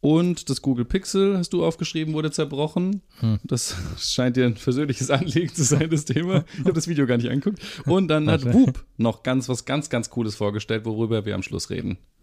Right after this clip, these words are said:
Speaker 1: Weil das für uns ein
Speaker 2: Mhm.
Speaker 1: Riesenhighlight.
Speaker 2: Auf jeden Fall. Womit möchtest du denn anfangen?
Speaker 1: Mit Apple. Was ist das, was wurde vorgestellt, Joel?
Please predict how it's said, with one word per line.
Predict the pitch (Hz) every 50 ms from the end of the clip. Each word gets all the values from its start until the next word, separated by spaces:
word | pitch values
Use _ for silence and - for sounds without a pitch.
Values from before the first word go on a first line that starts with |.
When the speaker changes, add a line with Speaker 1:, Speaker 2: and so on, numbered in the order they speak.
| - - -
Speaker 1:
Weil | - 101 104
das | 104 - -
für | 110
uns | 113 98 95
ein |
Speaker 2:
Mhm. | 95 101
Speaker 1:
Riesenhighlight. | 101 95 95 95 87 90 90 98 92 - - -
Speaker 2:
Auf | 139 113 110 104
jeden | 117 113 104
Fall. | 113 110 104 98
Womit | 107 117 127 117 113
möchtest | 120 120 107 - -
du | 110
denn | 104 95
anfangen? | 90 95 90 - - 82 78 76 - - - -
Speaker 1:
Mit | - 151 - -
Apple. | 104 98 - 87 85 - 87 - _ _ _
Was | - 135 175 180
ist | 190 170 -
das, | 165 143 - - - - _ _ _ _ -
was | 160 170 160 143
wurde | 151 135
vorgestellt, | 117 - 101 101 98 - - 104 -
Joel? | - 104 101 101 104 110 98